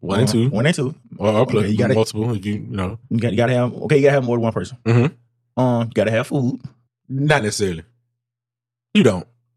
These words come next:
Speaker 1: I don't think you have to have food.
Speaker 2: I mean, but
Speaker 1: Like,
Speaker 2: if
Speaker 1: you,
Speaker 2: we
Speaker 1: you,
Speaker 2: talking about
Speaker 1: I'm
Speaker 2: a
Speaker 1: saying you go,
Speaker 2: date,
Speaker 1: I'm
Speaker 2: date.
Speaker 1: saying you go to a museum, that's a date. You know what I mean?
Speaker 2: But guess what you gonna do after that?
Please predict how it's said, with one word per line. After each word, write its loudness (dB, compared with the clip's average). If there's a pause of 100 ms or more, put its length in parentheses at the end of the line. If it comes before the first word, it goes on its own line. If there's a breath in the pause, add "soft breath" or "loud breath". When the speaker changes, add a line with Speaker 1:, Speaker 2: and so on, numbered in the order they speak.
(120)
Speaker 1:
I 4
don't 2
think -2
you 0
have -10
to -8
have -12
food. -20 (440)
Speaker 2:
I 2
mean, 2
but 2 (280)
Speaker 1:
Like, 4
Speaker 2:
if -4
Speaker 1:
you, 6
Speaker 2:
we 8
Speaker 1:
you, -2
Speaker 2:
talking 4
about 4
Speaker 1:
I'm 6
Speaker 2:
a 6
Speaker 1:
saying 4
you 2
go, 8
Speaker 2:
date, 0
Speaker 1:
I'm -20
Speaker 2:
date. 2
Speaker 1:
saying -2
you 0
go 8
to 4
a 8
museum, 2
that's 0
a -8
date. -12 (640)
You 4
know 6
what 4
I 4
mean? 6
Speaker 2:
But 6
guess 2
what -2
you -2
gonna 2
do 4
after 2
that? -4